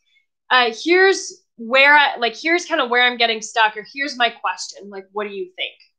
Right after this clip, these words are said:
Or, like, "Where, you know, how can I bet, you know, here's my question." But make sure that you kind of partially answer it first. Tell them where you're getting stuck. Like, do the work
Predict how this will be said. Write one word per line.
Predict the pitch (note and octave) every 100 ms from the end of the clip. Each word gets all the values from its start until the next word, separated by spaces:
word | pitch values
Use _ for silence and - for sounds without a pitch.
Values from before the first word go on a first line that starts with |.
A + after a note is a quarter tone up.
| _
Or, | A3+ G#3
like, | F#3+ F#3+
"Where, | G3 A3 A3+
you | G#3+ G#3
know, | F#3
how | G#3+ G#3
can | G#3+
I | G3 G3
bet, | F#3 E3+ -
you | G3+
know, | F#3 A#2+ _ _ _ _ -
here's | A#3+ G#3+
my | G3
question." | - E3 - E3 - - -
But | B3+
make | C4 D#4+ E4+
sure | E4+
that | D4+
you | C4 B3+
kind | C4 C4+
of | B3+ - _ _ _ _ _
partially | C4+ C4+ - B3+ - A3
answer | A#3 B3 B3
it | - -
first. | A#3 E4 G4 - - - _
Tell | - C#4+ D#4+
them | E4+ C#4+
where | B3+
you're | A#3
getting | G#3+ G3 F#3+
stuck. | F#3 - G4 F4+ F4+ - _ _ _
Like, | A3+ G3 -
do | G3 D#4+ F#4+
the | F#4
work | C#4 D#4+ D4